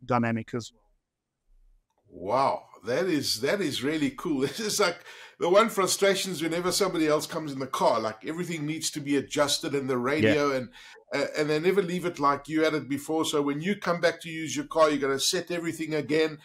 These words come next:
Speaker 2: I love that feature. That's a fantastic feature, and it's all facial recognition. It knows who's been in the car,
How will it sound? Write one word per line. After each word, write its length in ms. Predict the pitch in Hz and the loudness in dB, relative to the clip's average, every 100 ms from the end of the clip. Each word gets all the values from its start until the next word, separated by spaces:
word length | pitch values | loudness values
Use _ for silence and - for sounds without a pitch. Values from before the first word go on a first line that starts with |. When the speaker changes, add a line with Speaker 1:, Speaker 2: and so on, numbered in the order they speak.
| - - _ - | -20 -20 _ 2
Speaker 2:
I 120 | 156 | 2
love 460 | 165 175 269 294 | 4 6 6 4
that 200 | 175 170 | 2 0
feature. 380 | - 220 233 120 | 0 -6 -4 -2
That's 240 | 107 160 247 | -2 -2 -2
a 60 | |
fantastic 680 | 208 156 123 175 214 - 151 | -2 -4 -6 -4 -4 -6 -10
feature, 400 | - 165 - 143 | -12 -12 -6 -2
and 140 | 107 127 | -2 -4
it's 120 | 127 | -4
all 180 | 185 170 | -4 -4
facial 380 | 185 180 180 | -4 -4 -2
recognition. 640 | 151 147 147 135 165 - 165 | -2 -4 -4 -6 -4 -4 -4
It 180 | 143 127 | -4 0
knows 280 | 151 175 | 0 2
who's 160 | 117 139 | 0 -6
been 200 | - 135 | -4 -6
in 100 | 123 | -4
the 80 | 110 | -8
car, 400 | - 110 113 | -8 -2 -2